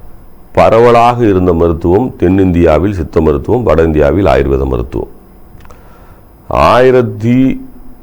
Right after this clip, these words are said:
தொள்ளாயிரத்துக்கு முன்பாகவே, ஆயிரத்தி எண்ணூத்தி ஐம்பது, ஆயிரத்தி தொள்ளாயிரத்துக்கு முன்பாகவே இங்கே நாம் வந்து முப்பது கோடி மக்கள் இருந்தோம். முப்பது கோடி முகமுடையாள் அப்படின்னு சொல்லிட்டு பாரதியார் வந்து ஒரு பாடலில் சொல்லுவார்.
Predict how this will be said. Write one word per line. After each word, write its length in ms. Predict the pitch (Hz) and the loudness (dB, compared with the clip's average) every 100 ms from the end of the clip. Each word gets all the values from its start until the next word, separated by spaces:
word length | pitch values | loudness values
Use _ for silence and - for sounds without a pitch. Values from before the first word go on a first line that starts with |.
| - | -4
தொள்ளாயிரத்துக்கு 760 | 95 107 113 110 107 95 98 90 | 0 4 4 4 2 0 -2 -2
முன்பாகவே, 600 | 87 104 104 95 80 80 69 - - - 76 | 0 2 2 2 2 0 -2 -6 -12 -4 0
ஆயிரத்தி 380 | 95 104 95 95 | 2 2 0 0
எண்ணூத்தி 380 | 82 92 92 92 85 | 0 0 0 0 0
ஐம்பது, 260 | 85 92 104 82 | 2 2 2 2
ஆயிரத்தி 320 | 82 87 80 | 0 -2 -6
தொள்ளாயிரத்துக்கு 600 | 82 80 78 78 76 71 | -2 0 2 0 -2 -4
முன்பாகவே 640 | 78 101 98 80 65 67 95 127 - - - - - - - - - - 110 | -2 2 2 2 0 0 0 0 -4 -18 -20 -20 -20 -20 -20 -20 -12 -2 0
இங்கே 260 | 120 120 | 2 2
நாம் 300 | 101 95 90 92 | 4 2 2 0
வந்து 240 | 95 127 214 - - - - - - - | 2 0 0 -4 -16 -20 -20 -20 -20 -8
முப்பது 340 | 127 120 120 101 | -4 0 2 2
கோடி 200 | 90 82 | 4 2
மக்கள் 340 | 78 78 - 82 | 0 0 0 0
இருந்தோம். 300 | 73 64 - - - - - - | 0 -4 -8 -18 -18 -20 -20 -10
முப்பது 440 | 87 87 - 101 87 | -6 -6 0 2 2
கோடி 280 | 80 85 95 | 2 2 2
முகமுடையாள் 800 | 107 82 85 80 71 73 76 65 - - - - - - - 80 | 0 0 2 2 2 2 2 0 -4 -18 -20 -20 -20 -20 -12 -6
அப்படின்னு 360 | 76 80 78 | -2 0 0
சொல்லிட்டு 260 | 71 82 95 | -2 -2 0
பாரதியார் 460 | 78 78 76 71 69 | 2 2 2 0 0
வந்து 160 | 95 110 | -2 -2
ஒரு 60 | |
பாடலில் 500 | 80 78 78 73 71 | 0 0 0 -2 -4
சொல்லுவார். 340 | 69 71 60 | -4 -2 -2